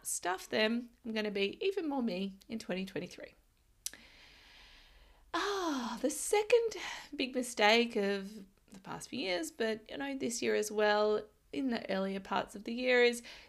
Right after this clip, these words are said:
too much time setting up tech, so setting up sales page and syncing this and using fancy software and all of that,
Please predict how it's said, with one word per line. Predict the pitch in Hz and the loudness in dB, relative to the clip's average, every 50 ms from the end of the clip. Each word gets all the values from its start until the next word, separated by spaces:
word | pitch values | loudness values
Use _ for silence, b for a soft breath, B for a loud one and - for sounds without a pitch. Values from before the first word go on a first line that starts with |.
| B B | B B
too | - - - 233 339 480 - | -10 -4 0 0 0 2 0
much | 698 571 508 - - - | -2 -4 -4 -6 -8 -4
time | - 269 226 214 214 220 214 214 | 0 4 4 6 6 4 2 2
setting | - - - 208 208 214 220 220 233 - - | 0 2 2 4 4 4 4 2 0 -4 -2
up | 214 196 196 190 - - - - | 0 0 0 -2 -4 -10 -14 -10
tech, | - - - - 196 285 381 - - - - | -10 -6 -4 -2 -2 -2 -4 -6 -12 -16 -14
so | - - - - 180 175 180 175 | -12 -8 -4 -4 -2 -2 -2 -2
setting | - - 160 175 170 170 160 | -2 -2 -2 -2 -2 -4 -6
up | - - - | -8 -8 -6
sales | - 240 220 220 220 214 | -4 0 0 2 0 0
page | 214 214 208 202 196 190 190 | 0 0 0 0 0 -2 -2
and | 180 160 170 | -4 -6 -6
syncing | - - - 196 190 190 196 185 185 | -6 -6 -6 -6 -6 -6 -8 -8 -6
this | 190 190 190 175 175 - 180 | -4 -4 -4 -4 -6 -6 -8
and | 180 185 | -8 -6
using | 185 185 - 185 180 180 | -6 -6 -6 -6 -8 -8
fancy | - - 196 190 - - - 185 | -8 -6 -6 -6 -6 -6 -8 -6
software | - - 185 180 - - 175 180 180 180 185 | -6 -6 -6 -8 -6 -4 -2 -2 -2 -2 -4
and | 190 196 | -4 -4
all | 196 190 190 | -4 -4 -4
of | 202 220 | -4 -2
that, | 277 302 294 269 247 240 240 | 0 0 2 4 4 2 2